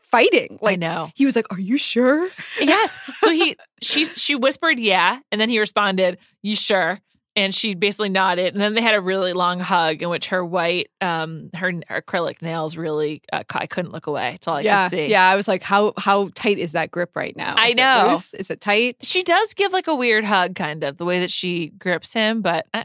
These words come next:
Speaker 2: I don't know. I guess it's part of their love language together. What am,
Speaker 1: <laughs>
Speaker 2: who am I to say? But it was,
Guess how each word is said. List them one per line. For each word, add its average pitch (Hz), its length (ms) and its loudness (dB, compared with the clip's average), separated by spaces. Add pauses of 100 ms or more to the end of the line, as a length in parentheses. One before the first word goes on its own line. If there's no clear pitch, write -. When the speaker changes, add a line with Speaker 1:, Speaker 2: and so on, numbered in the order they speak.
(140)
Speaker 2:
I - 20 -6
don't 226 140 -8
know. 175 80 -4
I 180 80 -6
guess 185 260 -14
it's - 220 -16
part 180 180 -8
of 180 120 -18
their 165 180 -2
love 170 260 -2
language 165 440 -6
together. 190 440 0
What 202 260 2
am, 240 80 2
Speaker 1:
<laughs> 311 280 -10
Speaker 2:
who 320 100 2
am 277 140 2
I 240 180 4
to 240 140 -4
say? 190 320 4
But 226 260 2 (420)
it 339 120 4
was, 381 160 2